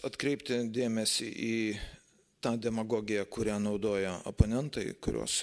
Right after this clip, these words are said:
rečiau be-, beišgirstame, a, pasakysiu, kad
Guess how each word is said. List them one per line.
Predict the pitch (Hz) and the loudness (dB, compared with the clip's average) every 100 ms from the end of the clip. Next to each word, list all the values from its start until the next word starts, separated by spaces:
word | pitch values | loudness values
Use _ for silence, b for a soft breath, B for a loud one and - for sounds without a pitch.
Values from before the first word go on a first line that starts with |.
| - | -2
rečiau | 92 - 120 | -2 2 2
be-, | 120 | 2
beišgirstame, | 113 107 110 104 113 117 - 107 107 113 | 0 0 0 0 -2 0 0 0 -2 -2
a, | 113 - - - - - 104 98 - | -6 -18 -20 -20 -8 -4 -2 -4 -4
pasakysiu, | 117 127 120 127 - | 0 0 0 0 0
kad | - 123 | -2 -2